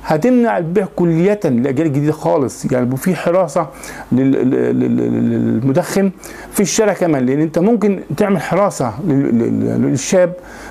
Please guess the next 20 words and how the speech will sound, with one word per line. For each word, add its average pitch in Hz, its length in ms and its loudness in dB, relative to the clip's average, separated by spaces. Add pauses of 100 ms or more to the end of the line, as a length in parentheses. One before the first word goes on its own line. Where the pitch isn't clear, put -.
في 151 100 0
بداية 175 240 4
حياته 185 460 0
في، 180 300 -2
في 151 80 -4
البيت، 214 400 2
الأب، 165 360 0
في - 120 -2
أب 147 280 0
موجود، 139 440 0
الأم 143 340 0
موجودة، 147 380 0
العم 147 240 0
موجود، 180 280 0 (360)
هيمنع 233 360 2
الشخص - 360 -2
الشاب 170 340 0
الصغير 156 380 0
إنه 147 120 2
يدخن. 147 300 -2